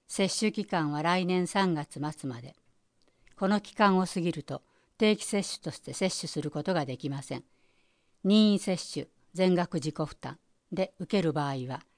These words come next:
接種費用が約一万円必要となり、健康被害を受けた場合の対応も異なります。問い合わせ、健康推進課。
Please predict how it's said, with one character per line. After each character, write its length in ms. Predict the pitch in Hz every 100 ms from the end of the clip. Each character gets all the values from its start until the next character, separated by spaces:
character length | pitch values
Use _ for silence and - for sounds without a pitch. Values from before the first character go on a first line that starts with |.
| _ _
接 280 | - 190 -
種 120 | 208
費 140 | 196
用 140 | 185 151
が 120 | 151
約 280 | 175 - 156
一 240 | 151 202
万 280 | 202 190 185
円 180 | 175 170
必 260 | - -
要 140 | 160 156
と 140 | 139
な 120 | 139
り、 120 | 117 - _ _ _ _
健 260 | 214 208 180
康 160 | 202 196
被 120 | 190
害 260 | 175 151
を 40 | 147
受 160 | 160
け 20 | 170
た 120 | 143
場 120 | 143
合 80 | 135
の 180 | 131 131
対 360 | - 175 170
応 100 | 165
も 120 | 180
異 240 | - 151 139
な 140 | 127
り 100 | 117
ま 140 | 120 139
す。 160 | - _ _ _ _ _ _ _
問 200 | 208 202
い 60 | 185
合 100 | 175
わ 100 | 175
せ、 240 | - - -
健 160 | 175
康 340 | 170 - 160 -
推 160 | 147
進 280 | 139 - 131
課。 200 | 127 139